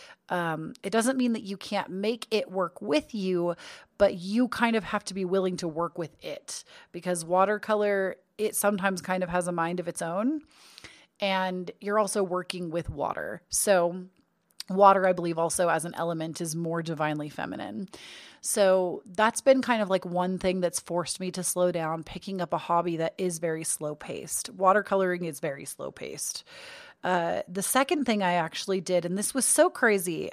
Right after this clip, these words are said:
and I, I love sharing this kind of stuff on my podcast. I love sharing when, like, I've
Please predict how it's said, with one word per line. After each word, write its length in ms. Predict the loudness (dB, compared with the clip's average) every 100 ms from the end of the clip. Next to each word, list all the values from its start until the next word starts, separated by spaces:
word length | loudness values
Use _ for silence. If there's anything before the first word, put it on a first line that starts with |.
| -4
and 280 | -4 -4 -4
I, 160 | 0 0 2
I 80 | 2
love 300 | 8 8 8
sharing 380 | 2 2 0 -6
this 120 | -8
kind 220 | -8 -8
of 80 | -6
stuff 240 | -4 -4
on 100 | -6
my 120 | -8
podcast. 540 | -4 -6 -4 -6 -6 -6
I 60 |
love 460 | -4 2 4 4 0 -12 -16 -14
sharing 600 | -4 2 4 4 0 -2
when, 180 | -2 -4
like, 380 | -4 -4 -6 -12 _ -4
I've 260 | 0 2